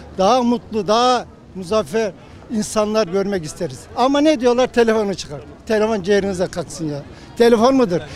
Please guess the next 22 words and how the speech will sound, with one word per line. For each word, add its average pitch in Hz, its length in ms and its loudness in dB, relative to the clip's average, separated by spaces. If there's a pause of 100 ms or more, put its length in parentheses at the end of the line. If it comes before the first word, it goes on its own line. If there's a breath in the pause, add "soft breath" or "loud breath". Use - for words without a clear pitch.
(140)
Gençler 247 380 4
ne 254 200 6
durumda? 185 400 0 (340)
Gençlerin 247 500 4
geleceklerini 240 680 4
ne 240 120 4
durumda? 185 380 0 (100)
Torunlarımız 226 560 2
ne 226 160 4
durumda? 180 320 0 (400 loud breath)
Bizler 302 280 6
emekli 330 380 4
olmuşuz. 254 400 2 (400 loud breath)
Bizden 277 340 4
belirli 262 340 2
bir 240 40 -2
gelirimiz 226 460 2
var. 151 140 -2 (560 loud breath)
Yemin 226 260 4
ederim 214 420 2
televizyon 226 400 2
izliyorum. 170 380 -6